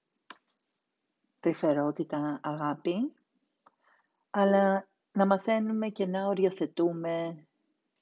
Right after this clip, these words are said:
πάλι με αγάπη. <laughs> Είναι μεγάλα κεφάλαια αυτά. Θα βάλω την άνω τελεία εδώ.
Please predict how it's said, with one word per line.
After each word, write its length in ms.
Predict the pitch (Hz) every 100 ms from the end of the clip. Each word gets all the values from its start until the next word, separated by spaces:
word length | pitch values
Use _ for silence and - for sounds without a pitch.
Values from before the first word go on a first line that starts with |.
| _
πάλι 280 | - 269 185
με 100 | 151
αγάπη. 520 | 151 151 151 - 170 - _ -
<laughs> 100 | 214 - 247 - _ _ _ _ _ _ _ _ _ _ _ _ _ _ _
Είναι 380 | - 165 151 147
μεγάλα 400 | 156 156 185 175
κεφάλαια 480 | 151 156 147 143 135
αυτά. 460 | - - 196 320 381 _ _ _ _ _ _ _ _ _ _ _ _ _ -
Θα 100 | 160
βάλω 200 | 170 165
την 220 | 175 165
άνω 220 | 156 160
τελεία 340 | 160 170 175
εδώ. 380 | 160 156 240 330